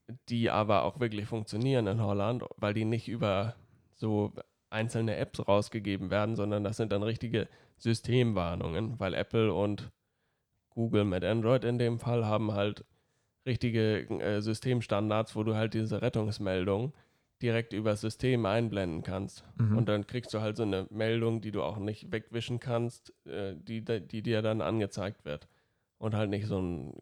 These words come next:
Speaker 1: komischer Kram wie Nina oder Cut Warn, der eh nie funktioniert.
Speaker 2: Ja, ja.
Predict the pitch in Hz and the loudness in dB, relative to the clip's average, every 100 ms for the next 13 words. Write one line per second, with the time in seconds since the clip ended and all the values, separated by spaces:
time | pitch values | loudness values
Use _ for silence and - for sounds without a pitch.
0 | - _ - 98 98 98 95 110 104 104 | -20 _ -2 -2 -2 -6 -8 -6 -6 -6
1 | 101 87 104 110 107 101 - - 87 - | -6 -4 0 2 2 0 -2 -2 -4 -6
2 | _ _ _ _ _ _ - 113 - 90 | _ _ _ _ _ _ -4 -4 -4 -4
3 | 98 95 95 98 95 85 58 95 113 76 | 0 0 0 -2 -2 -4 -4 -4 -2 -2
4 | 67 - 117 - - 90 67 85 - 117 | -6 -8 -10 -10 -12 -8 -6 -8 -6 -2
5 | 117 107 110 | 2 2 0